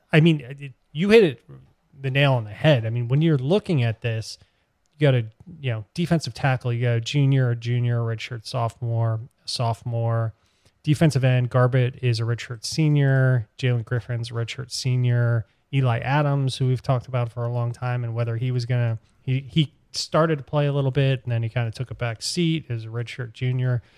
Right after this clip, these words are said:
There's just, there's a lot of experience, at least on, on this side of the ball, um, on across the defensive line, but I am much more confident in the defensive tackle spot. Um,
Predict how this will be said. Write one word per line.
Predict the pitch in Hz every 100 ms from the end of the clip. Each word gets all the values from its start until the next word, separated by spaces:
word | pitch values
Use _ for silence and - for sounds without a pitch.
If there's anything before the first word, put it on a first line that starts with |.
| _ -
There's | 143
just, | 202 - - - -
there's | 147 117
a | 131 127 120 113 _ 160 147
lot | 151 151 143 135 110
of | 117 113
experience, | 107 - - - 127 123 117 110 107 -
at | 120 120
least | 117 120 110 -
on, | 117 113 110 - _ _ -
on | 127 123
this | 117
side | - 117
of | 113
the |
ball, | 110 110 113 113 107 _ _ _ -
um, | 117 113 110 110 107 135 _ 120
on | 117 113 117 120 -
across | 120 - - 143 143 -
the | 127
defensive | 113 117 - 117 - 120 113
line, | 120 123 123 110 113
but | 120
I | 117 120
am |
much | 117 120 - -
more | 110
confident | - 117 - 117
in |
the | 117
defensive | 113 110 117 - 117
tackle | - 110 - 120 113 120
spot. | - - - 123 117 120 _ _ _ _ -
Um, | 120 113 110 110 110